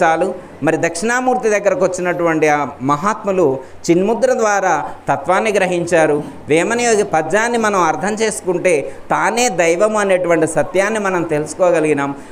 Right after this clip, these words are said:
అయితే నేను దేవుణ్ణి అని దాంట్లో చెప్పినప్పుడు తాను దైవం అయ్యుండి దైవంబు వెతకరంటే అక్కడ ఏ స్థాయిలో చెప్పారు దైవాన్ని కూర్చారని గుర్తించాలి. మళ్ళా మనకు అచల పరిపూర్ణ సాంప్రదాయంలోకి వస్తే మళ్ళీ ఆ దేవుణ్ణి ఎగరగొడతారు, వేరే దేవుణ్ణి చెబుతారు.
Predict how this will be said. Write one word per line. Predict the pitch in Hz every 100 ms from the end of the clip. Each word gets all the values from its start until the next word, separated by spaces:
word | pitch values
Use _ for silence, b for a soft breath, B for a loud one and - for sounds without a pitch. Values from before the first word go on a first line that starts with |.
| 170
అయితే | 226 285 208 - -
నేను | 156 196 247 240
దేవుణ్ణి | 165 196 233 254 247
అని | 240 226 214
దాంట్లో | 180 170 208 226 220
చెప్పినప్పుడు | 180 196 185 143
తాను | 135 147 180 247
దైవం | 262 285 185 254 254
అయ్యుండి | 240 226 220
దైవంబు | 202 170 180 226 226
వెతకరంటే | 226 208 202 196 190 B B 170
అక్కడ | 175 233
ఏ | 220 185 240
స్థాయిలో | - 240 254 254 247
చెప్పారు | 233 202 220 196
దైవాన్ని | 175 180 214 214 208
కూర్చారని | 190 190 185 180 160
గుర్తించాలి. | 143 160 196 185 185 160 165 B B 165
మళ్ళా | 180 233
మనకు | 240 214 185
అచల | 175 226 247
పరిపూర్ణ | 247 226 220 220 214
సాంప్రదాయంలోకి | 202 185 190 202 202 202 196 170
వస్తే | 175 - 202 190 B
మళ్ళీ | 165 190
ఆ | 185 190
దేవుణ్ణి | 190 220 220 190
ఎగరగొడతారు, | 202 196 180 165 156
వేరే | 135 180 220 220
దేవుణ్ణి | 208 196 185 165
చెబుతారు. | 156 123 113 -